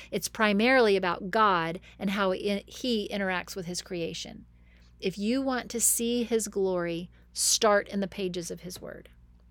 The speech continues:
So go to Him in prayer. Look for Him in His Word. And number three, then go to His people. If you want to fight to stay off the throne that belongs to Jesus,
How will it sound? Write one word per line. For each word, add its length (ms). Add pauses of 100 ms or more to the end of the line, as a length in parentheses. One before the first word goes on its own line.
(240)
So 180
go 240
to 140
Him 180
in 120
prayer. 500 (320)
Look 260
for 140
Him 200
in 120
His 200
Word. 460 (260)
And 140
number 220
three, 500 (240)
then 200
go 500 (140)
to 140
His 200
people. 500 (340)
If 140
you 300
want 200
to 60
fight 600 (100)
to 100
stay 340
off 180
the 80
throne 460
that 100
belongs 380
to 100
Jesus, 600